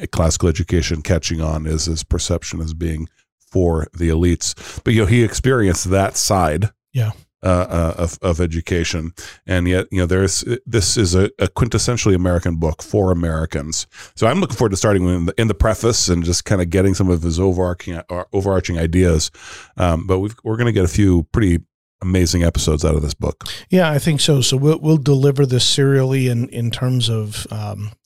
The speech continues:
Speaker 2: maybe taking it apart chapter by chapter or idea by idea. But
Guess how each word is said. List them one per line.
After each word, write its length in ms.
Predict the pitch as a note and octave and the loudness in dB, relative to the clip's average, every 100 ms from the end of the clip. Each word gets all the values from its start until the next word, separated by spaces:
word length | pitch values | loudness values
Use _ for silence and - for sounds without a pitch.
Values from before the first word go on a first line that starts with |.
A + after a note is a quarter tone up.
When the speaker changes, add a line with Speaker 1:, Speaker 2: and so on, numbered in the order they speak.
| - | -12
Speaker 2:
maybe 200 | B2+ C3 | -6 -4
taking 320 | B2+ C3 B2+ B2+ | -2 -4 -2 -4
it 60 | |
apart 320 | A#2+ - B2+ | -4 -4 -6
chapter 340 | - C#3 A#2+ - | -4 -6 -4 -6
by 140 | A#2 | -6
chapter 460 | A2 C3 A#2+ - B2+ A#2+ | -4 -4 -4 -4 -4 -2
or 180 | A2+ G#2+ | -2 -4
idea 300 | A#2 A#2 A#2 | -6 -4 -4
by 200 | A2 A2+ | -6 -6
idea. 300 | A2+ A#2 A#2+ | -4 -2 -4
But 240 | A#2 A2+ | -4 -8